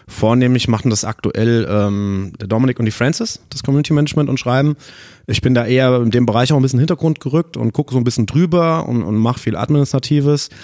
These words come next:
Ähm, klar schreibe ich da auch noch Antworten, aber man sieht's ja an den Kürzeln aktuell. Der A K schreibt nicht mehr ganz so viel, das ist auch gut so. Ähm, aber wie du schon sagst, also der Großteil unseres Humors oder wo wir witzig sind, liegt bei uns eher in den Antworten.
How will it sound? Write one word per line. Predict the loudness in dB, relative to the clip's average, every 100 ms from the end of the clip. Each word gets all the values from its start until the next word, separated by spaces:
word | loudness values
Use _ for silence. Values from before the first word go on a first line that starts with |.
| -20 -20 -10
Ähm, | -2 2 2 0 -4
klar | -2 0 0
schreibe | 2 2
ich | 2
da | 2
auch | 0
noch | -2
Antworten, | -2 -2 0 0 2 0 0
aber | 2
man | 2 2
sieht's | 0
ja | 0
an | 0
den |
Kürzeln | 0 0 0 0
aktuell. | -2 -2 0 2 2 -2 -12
Der | -8
A | -6
K | -2 -2
schreibt | -2 -2
nicht | 0 -2
mehr | 0
ganz | -2
so | -4
viel, | -6 -6
das | -6
ist |
auch | -10 -4
gut | -2
so. | 0 0 -2 -16 -20 -20 -20 -12 -2
Ähm, | 2 4 2 0 -6 _ _
aber | -2 2 2 0
wie | -8 -6 0
du | 0
schon | 2 2
sagst, | 2 0 0
also | -2 -2
der | -2
Großteil | 0 0 0 0
unseres | 2 0 0
Humors | 0 2 2 0 0
oder | -2
wo | -2
wir | -2
witzig | -4 -2
sind, | -2 -2
liegt | -4
bei | -2
uns | -2 -2
eher | -2 0
in |
den | 0 -2
Antworten. | -2 -4 -4 -8 -8 -12